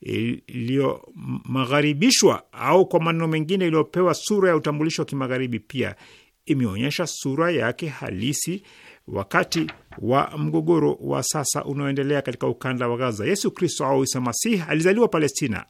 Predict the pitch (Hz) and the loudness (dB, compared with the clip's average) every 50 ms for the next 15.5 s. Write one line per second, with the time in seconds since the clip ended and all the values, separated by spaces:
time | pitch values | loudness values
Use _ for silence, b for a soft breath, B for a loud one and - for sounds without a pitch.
0 | - - 220 277 320 302 277 240 208 185 190 190 185 170 135 143 147 147 143 147 | 0 4 4 4 4 4 4 2 4 4 4 4 4 2 0 -2 -2 -4 -2 0
1 | 156 156 151 135 - B B B B B B B B _ - 160 151 117 120 151 | 2 4 4 2 2 B B B B B B B B _ 0 0 0 2 4 2
2 | 147 143 - 143 123 110 101 B B B B B B - - - 127 - - 120 | 2 4 2 -2 -2 -2 -6 B B B B B B -12 -8 -4 -4 -4 -4 -6
3 | - - - - 135 120 123 127 143 147 139 131 127 123 117 120 120 123 120 104 | -10 -14 -16 -12 -8 -6 -4 -2 -2 0 0 0 0 2 2 4 4 2 2 0
4 | 87 98 160 233 226 - 220 196 175 160 160 151 139 127 120 117 - 120 120 117 | -2 0 -2 0 2 2 4 6 6 6 6 4 2 2 0 -2 -2 -4 -4 -2
5 | 120 113 - 120 - - 131 120 117 120 120 120 120 117 113 117 131 120 120 123 | -4 -4 -6 -8 -8 -4 -4 0 0 0 2 2 0 0 -2 -2 -2 -2 0 0
6 | 131 127 120 120 127 123 127 123 123 127 135 143 139 139 139 135 123 - - 139 | 0 0 0 0 2 2 2 2 2 2 2 2 2 0 -2 -4 -4 -4 -6 -6
7 | - 143 143 143 143 143 139 135 - 143 143 139 - - - 175 170 160 156 156 | -4 -2 -2 -2 0 0 -2 -2 -2 -4 -4 -4 -6 -6 -6 -4 -4 -2 -4 -4
8 | 147 B B B B B B B B - 170 160 160 165 151 - - 190 180 170 | -6 B B B B B B B B 0 0 0 2 0 -2 0 2 2 2 2
9 | 143 147 151 156 180 175 165 160 151 139 147 160 160 151 143 143 135 120 127 113 | 2 0 -2 0 0 2 4 2 2 0 0 -2 -2 2 2 2 2 4 2 2
10 | 110 101 98 101 113 117 117 107 B B B B B - 98 143 156 190 170 165 | 2 0 0 -2 -2 -2 -2 -4 B B B B B -2 0 2 4 4 4 2
11 | 180 160 175 175 143 131 110 85 - _ _ _ _ _ - 98 92 90 87 85 | 2 2 2 2 2 2 -2 -2 -4 _ _ _ _ _ -12 -8 -6 -6 -6 -4
12 | 82 120 147 170 175 175 165 - 135 123 120 123 120 113 117 117 110 110 113 110 | -2 2 2 4 4 2 0 0 -2 0 0 0 0 0 -2 -2 -2 -2 -2 -2
13 | 107 - - - - 117 101 101 104 - - - 135 135 131 - 127 113 123 123 | -2 -4 -4 -4 -4 -4 -4 -6 -4 -4 -4 -4 -4 -6 -4 -4 -4 -2 -2 -2
14 | 123 120 139 139 - - 123 113 120 120 120 120 117 113 117 110 - - 107 104 | -2 -4 -6 -8 -8 -8 -6 -2 -2 -2 0 -2 -2 -4 -4 -6 -8 -10 -8 -8
15 | 104 95 92 - - 95 - - - | -6 -6 -8 -8 -10 -10 -10 -10 -14